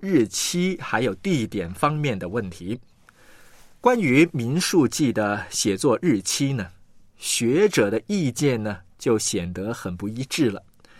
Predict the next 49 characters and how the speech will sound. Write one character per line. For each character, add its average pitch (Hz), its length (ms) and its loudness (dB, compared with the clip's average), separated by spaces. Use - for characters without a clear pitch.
主 131 240 4
要 156 240 6
呢， 127 80 2
视 147 240 4
乎 165 300 6
他 175 200 2
们 139 200 0
怎 104 220 0
样 120 280 0
断 127 300 2
定 117 320 0
以 104 160 -4
色 160 180 2
列 147 160 4
民 110 240 -4
出 156 300 2
埃 147 200 2
及 104 200 -6
的 104 180 -4
日 143 220 0
期 120 420 -4
哈。 92 160 -4
有 139 120 6
一 247 140 6
种 120 240 2
呢， 131 160 2
支 240 320 0
持 117 320 -2
着 120 260 0
早 85 400 0
期 - 360 0
说 165 340 2
的 120 120 0
学 107 260 -4
者 98 220 -4
就 127 200 2
认 117 400 0
为 101 320 2
这 139 160 6
是 127 180 2
在 117 220 2
公 202 260 2
元 135 260 2
前 120 460 -2
十 123 540 -2
五 110 240 -4
世 - 320 0
纪 107 220 -2
的。 107 180 -12